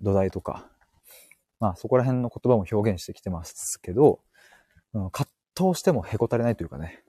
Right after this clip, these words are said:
矛盾に屈しないっていう、その考える胆力みたいなのを、こう、つけていきたい。そういうサロンにしたいって思うんですよね。で、それはひいては自分の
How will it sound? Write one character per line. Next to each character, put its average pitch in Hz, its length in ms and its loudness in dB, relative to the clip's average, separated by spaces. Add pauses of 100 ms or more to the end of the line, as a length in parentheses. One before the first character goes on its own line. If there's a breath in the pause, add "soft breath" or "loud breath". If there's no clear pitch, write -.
(580)
矛 113 120 2
盾 160 160 0
に 170 180 2
屈 - 200 -6
し - 200 -6
な 147 80 2
い 143 40 0
っ 135 40 -6
て - 180 -12
い 92 80 -2
う、 90 120 -4
そ - 140 -8
の 160 140 2
考 165 340 -2
え 135 60 4
る 104 80 0
胆 147 220 -2
力 104 180 0
み 92 80 0
た 95 80 -2
い - 20 -6
な 92 100 -6
の 135 100 -2
を、 110 220 0 (600 soft breath)
こ 101 120 -2
う、 87 60 -6
つ - 60 -12
け 120 120 4
て 95 140 2
い 85 60 -4
き - 80 -18
た 117 140 6
い。 92 100 4 (400)
そ 156 200 2
う 170 60 4
い 170 60 4
う 165 60 2
サ 165 140 0
ロ 135 80 0
ン 98 80 -2
に 85 60 -6
し - 60 -16
た 123 120 0
い 95 40 -2
っ - 20 -6 (220)
て 90 80 -10
思 101 220 0
う 87 40 -2
ん 78 40 -8
で 76 80 -12
す - 100 -14
よ 87 60 -10
ね。 135 140 -2 (680 soft breath)
で、 107 80 -4
そ 165 120 0
れ 214 60 6
は 208 240 4
ひ 190 160 2
い 156 60 0
て 110 100 2
は 117 80 6
自 95 140 -2
分 107 220 -2
の 110 240 -2